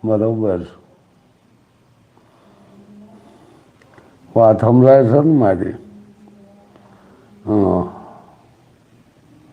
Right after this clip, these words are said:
ભગવાનોએ બહુ વિધવાઈઓ બનાવી ને બહુ બાળકના અનાથ બનાવ્યા છે.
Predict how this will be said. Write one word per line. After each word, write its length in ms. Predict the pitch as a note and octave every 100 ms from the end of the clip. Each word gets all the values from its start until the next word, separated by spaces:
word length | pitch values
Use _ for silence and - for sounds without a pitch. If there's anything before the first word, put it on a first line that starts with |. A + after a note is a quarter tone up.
| - _ - G3+ G3+ - _ - _ - - - - -
ભગવાનોએ 680 | A2+ A2+ C3 B2+ B2+ B2 A#2
બહુ 340 | B2 D3+ C#3
વિધવાઈઓ 600 | B2+ C3 A#2 A#2 A2+ G#2+
બનાવી 520 | G#2 G#2 G#2 G2+ G2+
ને 120 | G2 G#2
બહુ 340 | B2+ C#3 A#2+
બાળકના 680 | A2+ A2+ A2+ G#2 G#2+ A2 G#2
અનાથ 360 | G#2+ G#2 F#2
બનાવ્યા 640 | G2+ G2+ G2 F#2+ F#2 F2+
છે. 200 | E2+ -